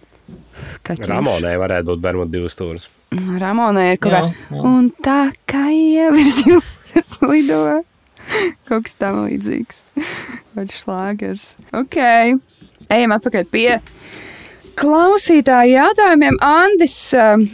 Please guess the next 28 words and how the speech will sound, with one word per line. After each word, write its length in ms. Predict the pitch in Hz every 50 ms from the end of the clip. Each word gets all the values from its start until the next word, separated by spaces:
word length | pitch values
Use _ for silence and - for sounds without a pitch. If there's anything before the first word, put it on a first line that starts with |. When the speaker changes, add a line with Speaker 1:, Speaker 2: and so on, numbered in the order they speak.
| 226 -
Speaker 1:
jaunās 420 | - 262 262 269 262 247 285 - 262
<laughs> 40 | 294
vienotības 760 | 302 302 294 294 285 262 - 277 277 233 202 220 240 - 247
numurs, 480 | 247 254 277 277 285 269 277 254 -
kurš 560 | - - - - - - - - - - - - - 1077 1017 1047 1077 1077 1017 1017 1017 988 988 - - 622 - - - - - - _ - 622 - - _ - 523 415 - _ - - _ - - - - - 605 587 571 508 392
Andis 360 | - 269 285 330 403 415 359 -
raksta, 480 | 269 269 285 349 403 - - - 302 269 233 - - - - - -
eh, 200 | - - 220 226
lai 120 | 226 247 254
mēs 160 | 262 254 226
parunājam 360 | - 294 330 370 349 320 247 226
par 140 | 240 226 214
Vasanieku 640 | 220 233 - - - - 294 240 208 220 - - -
purva 340 | - 226 240 247 226 190
taku. 540 | 180 - 180 165 165 214 - - - 160 175 170 - -
Vai 180 | - 208 175 170
kāds 300 | - 196 185 175 - -
ir 80 | 185 175
bijis? 320 | 165 170 202 214 202 180 175
Es, 120 | 180 170 -
man 160 | - 190 180
šķiet, 220 | 170 - 180 170 -
ka 80 | -
neesmu 380 | 170 165 160 160 151 - 170 156
bijis, 240 | 151 156 156 151 -
man 140 | 165 156 151
nav 100 | 151 151
nejausmas. 600 | 151 156 156 156 156 160 - - 180 175 - -